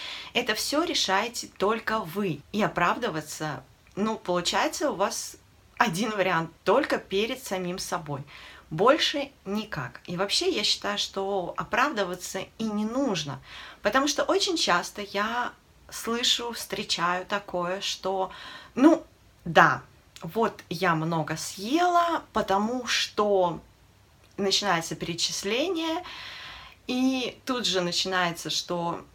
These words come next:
да, я понимаю, что это оправдание, мне нет оправдания, но всё же. И пошло перечисление там каких-либо причин, по которым больше съела, набрала за неделю и так далее и тому подобное. Так вот,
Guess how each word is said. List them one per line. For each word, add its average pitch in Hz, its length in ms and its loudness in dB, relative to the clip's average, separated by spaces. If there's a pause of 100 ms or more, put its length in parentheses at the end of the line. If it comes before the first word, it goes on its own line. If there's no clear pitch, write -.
да, 175 480 6
я 196 180 0
понимаю, 220 500 2
что 170 220 -2
это 160 180 -2
оправдание, 254 800 2
мне 208 320 -2
нет 180 320 -2
оправдания, 233 840 0
но 311 240 6
всё 196 480 2
же. 135 240 -6 (180)
И 415 240 -2
пошло 269 380 2
перечисление 208 840 -4
там 170 240 -4
каких-либо 175 640 -6
причин, 185 540 -2 (420)
по 196 100 4
которым 247 840 2
больше 175 440 2
съела, 294 640 2
набрала 170 480 0
за 175 100 -6
неделю 254 680 0
и 185 180 -8
так 170 220 -6
далее 208 300 -2
и - 20 -14
тому 185 240 -6
подобное. 147 540 -8 (680)
Так 214 180 6
вот, 311 140 6